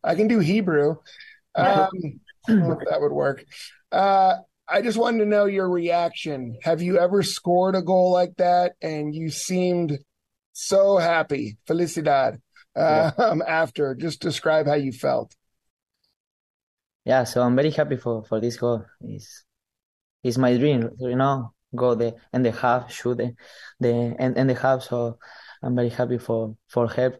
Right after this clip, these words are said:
Speaker 3: the, the team, uh, and the win. So, uh, we continue, we continue. So for, for, for this way. <clears throat>
Speaker 1: And you have, your team now has the best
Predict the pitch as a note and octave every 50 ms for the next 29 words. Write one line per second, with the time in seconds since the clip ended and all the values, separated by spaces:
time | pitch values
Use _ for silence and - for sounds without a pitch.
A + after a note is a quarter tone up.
0 | _ _ B2+ B2 A#2+ A#2 A#2 A#2 A#2+ A#2 A#2 A2 - - C3 C#3+ D3+ C#3+ - -
1 | A#2+ A2+ A2 - - A#2+ - B2 A#2 A#2 B2 C3 C#3+ D3+ D3 _ _ _ _ _
2 | _ - - A2+ A2+ A2+ A2+ A2 A2 - _ _ _ _ _ _ _ _ _ _
3 | _ _ _ _ _ A#2+ A#2 A#2 A#2+ A#2+ - B2 A#2+ A#2 A#2 B2+ C3+ C3 A#2+ A#2+
4 | - _ _ - A#2+ B2 B2 A#2+ A#2 A2 G#2+ A2+ B2 B2+ B2+ A#2+ A2 A#2 A#2 A#2
5 | A2+ A2 - _ _ _ _ _ _ _ _ - A2 A2 A#2 A#2+ - _ _ _
6 | - - - _ _ _ _ - - G#1 - F#2+ - - _ - A2+ G#2+ G#2+ A#2+
7 | A2+ A#2 A#2 B2 B2 A#2+ - _ _ - _ - E3+ E3 - - _ G#3 G3 F3+
8 | D3 B2+ - _ _ _ _ _ _ _ _ _ _ _ _ _ _ _ _ _
9 | _ _ _ - - - D#3+ E3+ F3 F3 D#3+ - - - D3+ E3+ F#3+ G#3 G3+ F#3+
10 | G3 G3 F#3+ F#3+ F3 D3+ D3 - - - - - - _ F3+ F3 F#3+ F3+ F#3 -
11 | G3+ G3+ G3+ F#3+ F#3 F#3 F#3 F3+ E3+ F3 F3+ D#3 C3+ C#3 D#3+ D3+ D#3 - E3+ F3
12 | F#3 F3+ F#3 - -